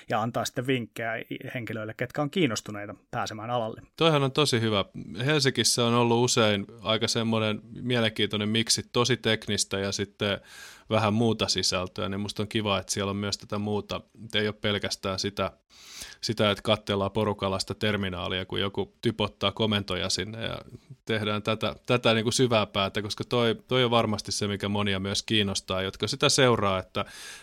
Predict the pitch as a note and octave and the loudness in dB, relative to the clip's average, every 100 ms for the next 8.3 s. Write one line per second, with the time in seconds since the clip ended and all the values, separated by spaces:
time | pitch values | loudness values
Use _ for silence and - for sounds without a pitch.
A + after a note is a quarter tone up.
0 | - - - D3 F3+ F3 A#2 - A2 G#2 | -18 -14 0 4 6 6 4 4 2 2
1 | G#2+ - A2+ - F#2+ G2 G2+ G#2 G2 F#2 | 0 2 2 2 -2 0 4 4 2 0
2 | F#2+ F2+ G2+ A2+ A#2+ A#2+ A2+ G2 G2+ C#3 | -4 -6 -6 -6 0 2 2 -2 -4 0
3 | D3 - A2+ G#2 G2 - G#2+ G#2+ G#2+ - | 0 2 2 4 2 0 -2 -2 -2 0
4 | G#2+ G#2 G#2 A2 A2 G2 F#2 G2+ G#2 G2+ | 0 2 2 2 0 -2 -2 -2 0 -2
5 | G#2 G#2+ A#2+ - G2 G2+ G2+ G2+ G2 F2+ | -4 0 0 2 -2 0 0 0 0 -4
6 | G2+ - - G#2 G2 - E2 F2+ F2+ - | -6 -6 -2 -2 -2 -6 -8 -8 -8 -2
7 | G#2+ A2+ A2 G#2+ G#2+ G#2+ G#2+ - A#2+ A2+ | 2 4 2 2 0 0 -2 -2 2 2
8 | G2 F#2 F#2 | 2 -2 -6